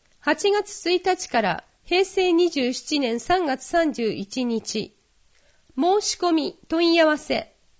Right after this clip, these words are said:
発達支援システムのあり方についてをテーマに、千二百字程度で意見をまとめ、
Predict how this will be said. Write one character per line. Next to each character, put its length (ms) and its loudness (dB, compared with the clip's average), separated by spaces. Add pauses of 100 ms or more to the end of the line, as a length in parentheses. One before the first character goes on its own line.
(560)
発 260 -2
達 320 -4
支 160 -4
援 220 2
シ 200 -2
ス 120 -8
テ 120 0
ム 120 -2
の 180 -2
あ 80 0
り 100 0
方 280 0
に 120 -4
つ 160 -8
い 120 -2
て 320 -10 (440)
を 220 -10 (180)
テ 200 2
ー 40 2
マ 140 0
に、 220 -6 (400)
千 340 2
二 140 4
百 240 2
字 140 0
程 220 0
度 120 -2
で 160 -2
意 80 -2
見 280 2
を 120 0
ま 160 0
と 160 0
め、 320 -4